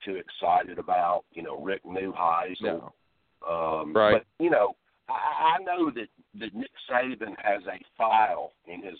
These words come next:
Speaker 1: bottom right-hand drawer as far as who he wants to talk to, um,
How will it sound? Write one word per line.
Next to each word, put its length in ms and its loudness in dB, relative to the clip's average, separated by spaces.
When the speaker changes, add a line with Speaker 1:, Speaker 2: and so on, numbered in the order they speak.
Speaker 1:
bottom 400 2
right-hand 540 -6
drawer 500 -10
as 120 -14
far 300 2
as 60 -10
who 120 -4
he 160 -10
wants 360 -10
to 80 -20
talk 260 4
to, 320 -16
um, 520 -10